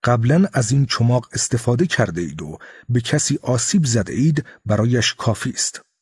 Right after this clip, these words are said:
او فکر می‌کند بهتر است پیش از این که درد چماق را تجربه کند، این مجادله را تمام کند و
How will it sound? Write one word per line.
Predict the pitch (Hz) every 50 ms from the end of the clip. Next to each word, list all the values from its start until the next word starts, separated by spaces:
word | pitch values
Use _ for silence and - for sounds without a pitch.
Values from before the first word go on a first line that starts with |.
| _ _ _ _ _ _ _ _ _ _ _ _
او | - 127 120
فکر | - - 143 139 - -
می‌کند | 143 135 - - 143 143 135 117 113
بهتر | 123 123 - - - 131 139
است | 143 139 - -
پیش | - 139 127 - -
از | 123 110 127
این | 139 139
که | - - 147 143 123 - - - - _ - 120
درد | 117 127 131 139 143 135 139 127
چماق | - - - 110 110 120 117 117 -
را | 117 113
تجربه | 113 - - 113 104 104 104 123 120 107 110
کند، | - - 117 113 131 143 151 143 156 - - - - - _ _ _ -
این | 160 170 185 175 147
مجادله | 127 123 113 - 117 101 92 107 98 107 120
را | 127 135 131 127
تمام | - - - 113 113 143 185 185
کند | - - 156 156 151 139 143
و | 151 156 147